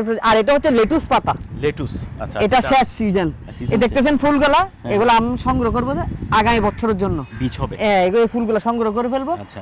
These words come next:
Speaker 1: শুকায় রাখি দিব, আগামী বছর আবার দিব, আবার হবে। তারপরে
Speaker 2: তাই?
Speaker 1: এখান থেকে আছে মনে হয় সজিনা,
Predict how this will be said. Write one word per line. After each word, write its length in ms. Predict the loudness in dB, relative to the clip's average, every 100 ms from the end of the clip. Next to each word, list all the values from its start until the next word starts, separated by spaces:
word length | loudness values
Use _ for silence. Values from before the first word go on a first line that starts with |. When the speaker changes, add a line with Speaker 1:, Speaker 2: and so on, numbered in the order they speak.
| -6
Speaker 1:
শুকায় 200 | -2 2
রাখি 200 | 2 0
দিব, 220 | -4 -8 -4
আগামী 280 | -2 -2 -2
বছর 180 | -4 0
আবার 280 | 0 0 -2
দিব, 220 | -6 -10 -8
আবার 220 | -6 -6
হবে। 240 | -6 -10
তারপরে 580 | -12 -18 -20 -14 -4 -2
Speaker 2:
তাই? 60 | -2
Speaker 1:
এখান 120 | -4
থেকে 80 | -4
আছে 120 | -4
মনে 160 | -4 -4
হয় 80 | -4
সজিনা, 480 | -2 -2 0 -2 -4